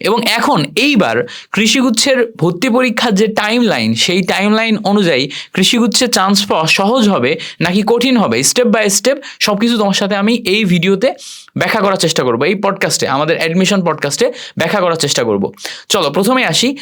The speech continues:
যারা মেডিকেল প্রিপারেশন নিছে তাদের জন্য কৃষিগুচ্ছে চান্স পাওয়া কি আসলে সহজ হবে? উত্তর হচ্ছে হ্যাঁ। তুমি যদি প্রিভিয়াস ইয়ারের প্রশ্ন ব্যাংক অ্যানালাইসিস করো তাহলে দেখবা কৃষিগুচ্ছের প্রশ্ন কিন্তু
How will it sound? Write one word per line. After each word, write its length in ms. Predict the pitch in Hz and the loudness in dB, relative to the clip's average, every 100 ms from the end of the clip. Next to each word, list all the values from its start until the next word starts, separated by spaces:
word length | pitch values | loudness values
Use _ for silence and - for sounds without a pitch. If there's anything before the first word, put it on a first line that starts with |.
| - | -10
যারা 240 | 127 170 220 | -4 0 2
মেডিকেল 500 | 208 208 226 240 240 | 2 2 2 2 2
প্রিপারেশন 400 | 262 254 247 233 | 2 2 2 2
নিছে 260 | 165 147 | 2 0
তাদের 380 | 196 180 180 208 | -2 -2 0 0
জন্য 260 | 196 226 226 | 2 0 0
কৃষিগুচ্ছে 500 | 226 190 208 214 226 | 0 0 0 0 0
চান্স 260 | 185 170 | 0 -2
পাওয়া 180 | - 196 | -2 -2
কি 100 | 190 | -2
আসলে 340 | 175 160 208 202 | -4 -2 -2 0
সহজ 300 | 202 208 208 | 0 0 2
হবে? 220 | 151 107 - - | 0 -4 -8 -8
উত্তর 240 | - 190 240 | -4 -2 0
হচ্ছে 180 | 240 240 | 0 0
হ্যাঁ। 260 | 151 104 - | 0 -4 -4
তুমি 160 | - 233 | 0 2
যদি 360 | 254 165 143 - - - _ _ _ _ - | 2 0 -2 -6 -18 -20 _ _ _ _ -4
প্রিভিয়াস 460 | 226 226 262 269 - | 2 4 4 2 0
ইয়ারের 280 | 220 233 233 | 0 2 0
প্রশ্ন 460 | 220 214 - 226 | 0 0 2 2
ব্যাংক 220 | 226 233 | 2 2
অ্যানালাইসিস 500 | 208 196 196 196 220 | 0 0 0 0 -2
করো 240 | - 156 127 | 0 0 0
তাহলে 280 | 151 185 202 | 0 0 0
দেখবা 320 | 170 117 131 - - | 0 0 -2 -8 -8
কৃষিগুচ্ছের 640 | - 208 262 262 254 262 | 0 2 2 2 2 0
প্রশ্ন 440 | 240 190 190 226 226 | 0 0 0 2 2
কিন্তু 400 | 226 220 170 | 2 2 0